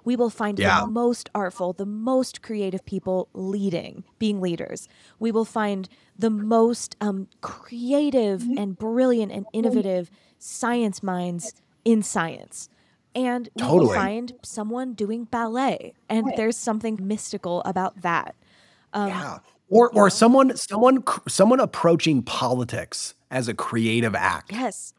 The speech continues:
Speaker 1: This is one of my
Speaker 2: Right?
Speaker 1: favorite
Speaker 2: Like,
Speaker 1: questions to
Speaker 2: oh,
Speaker 1: ask
Speaker 2: I would
Speaker 1: my, my
Speaker 2: kill
Speaker 1: guests.
Speaker 2: for an artist in politics.
Speaker 1: <laughs> Right.
Speaker 2: Please,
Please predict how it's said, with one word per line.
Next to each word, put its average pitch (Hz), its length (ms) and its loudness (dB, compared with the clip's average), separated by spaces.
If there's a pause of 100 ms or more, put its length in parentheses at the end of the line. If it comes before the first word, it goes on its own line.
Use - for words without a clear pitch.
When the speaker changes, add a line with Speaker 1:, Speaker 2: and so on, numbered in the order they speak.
Speaker 1:
This 233 220 -8
is 220 100 -14
one 220 140 -10
of 208 40 -10
my 202 60 -6
Speaker 2:
Right? 143 120 4
Speaker 1:
favorite 180 120 -2
Speaker 2:
Like, 147 160 2
Speaker 1:
questions 196 420 -12
to 202 120 -12
Speaker 2:
oh, 196 320 6
Speaker 1:
ask 160 100 6
Speaker 2:
I - 40 8
would 185 160 4
Speaker 1:
my, 190 500 -8
my 185 160 -6
Speaker 2:
kill 226 340 4 (120)
Speaker 1:
guests. - 120 -14
Speaker 2:
for 151 140 2
an 143 80 0 (120)
artist 156 540 6
in 117 160 -2
politics. 170 800 2
Speaker 1:
<laughs> 269 60 -10
Right. 254 120 -6
Speaker 2:
Please, 190 460 2